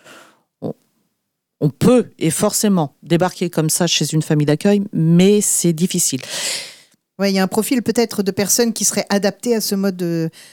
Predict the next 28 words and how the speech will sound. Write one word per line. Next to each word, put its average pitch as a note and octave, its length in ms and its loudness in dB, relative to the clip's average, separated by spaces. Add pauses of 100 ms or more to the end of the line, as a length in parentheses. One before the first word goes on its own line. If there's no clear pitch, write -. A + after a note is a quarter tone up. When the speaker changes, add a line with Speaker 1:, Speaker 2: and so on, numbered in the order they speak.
(160)
Speaker 2:
d'hébergement, F#3 840 2
euh, D#3+ 520 0
d'autres F#3+ 320 -2
qui E3+ 320 -10
seraient F3 200 -2
mieux F3+ 240 2
en F3 120 0
ehpad. G#3 320 -2
Enfin, F#3 180 -8
j-, E3+ 240 -8
j'imagine F3 400 -8
que G3 80 -6
c'est F3+ 140 -6
comme F3 160 -6
ça - 100 -6
que - 100 -12
ça F3 140 -6
se D#3+ 60 -10
décide F3 320 -8
aussi, F#3+ 80 -6
Speaker 1:
Bah, A#2+ 220 2
Speaker 2:
non ? - 20 4
Speaker 1:
imaginons D#3+ 680 4
une E3+ 140 4
personne E3+ 640 2
qui - 160 -2
a D3+ 140 4
Alzheimer E3 680 2